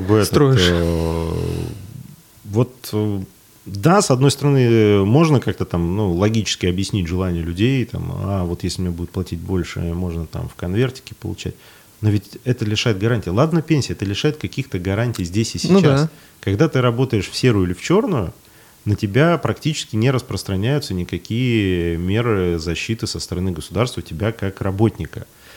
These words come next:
Speaker 1: То есть тебя могут уволить без выхода, там, выплаты выходного пособия, с тобой могут там, ну, что угодно как бы тебе сделать, там, отпускные не выплатить,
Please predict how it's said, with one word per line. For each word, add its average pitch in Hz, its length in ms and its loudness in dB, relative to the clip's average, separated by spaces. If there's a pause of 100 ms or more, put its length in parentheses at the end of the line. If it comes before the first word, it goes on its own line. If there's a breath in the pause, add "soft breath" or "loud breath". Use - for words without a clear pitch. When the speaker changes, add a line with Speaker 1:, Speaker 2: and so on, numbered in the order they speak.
(220 loud breath)
Speaker 1:
То - 80 -10
есть 73 140 -8
тебя 92 160 0
могут 156 320 0
уволить 104 340 2
без 87 160 -4
выхода, 87 720 -2
там, 85 200 -4
выплаты 87 480 -4
выходного 85 500 -4
пособия, 82 640 -4
с - 100 -10
тобой 87 300 0
могут 117 340 -2
там, 87 380 -2
ну, 90 100 0
что 110 200 2
угодно 107 300 4
как 92 140 -2
бы 85 80 -4
тебе 90 160 2
сделать, 147 300 2
там, 78 200 -2
отпускные 120 520 2
не 104 120 4
выплатить, 90 500 -2